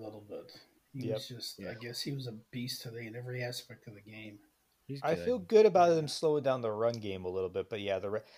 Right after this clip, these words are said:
Speaker 2: Desmond Ritter's gonna be the worst quarterback they've faced so far, though. So they really need to kinda tamp it down this game. If Desmond Ridder goes off, I'm gonna have a lot of questions about the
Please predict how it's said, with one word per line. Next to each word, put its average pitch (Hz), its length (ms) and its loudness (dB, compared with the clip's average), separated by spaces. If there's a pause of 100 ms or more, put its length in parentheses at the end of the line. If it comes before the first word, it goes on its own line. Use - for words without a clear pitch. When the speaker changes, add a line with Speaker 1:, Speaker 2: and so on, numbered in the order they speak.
(140)
Speaker 2:
Desmond 185 320 8
Ritter's 180 240 8
gonna 160 120 4
be 147 80 0
the 139 80 4
worst 135 260 2
quarterback 131 400 4
they've 117 160 -4
faced 113 320 -2
so 107 140 -2
far, 110 320 2
though. 120 340 2 (120)
So 113 160 0
they 113 120 4
really 127 400 2
need 123 280 -4
to 123 120 -2
kinda 110 320 2
tamp 113 340 -2
it 87 120 -14
down 98 260 0
this 92 140 -6
game. - 100 -10
If 110 140 -8
Desmond 147 360 6
Ridder 139 200 4
goes 143 240 2
off, 156 280 2
I'm 127 140 -4
gonna 110 180 4
have 104 200 2
a 95 80 2
lot 113 340 8
of 123 80 2
questions 113 480 0
about 101 220 0
the 104 200 -4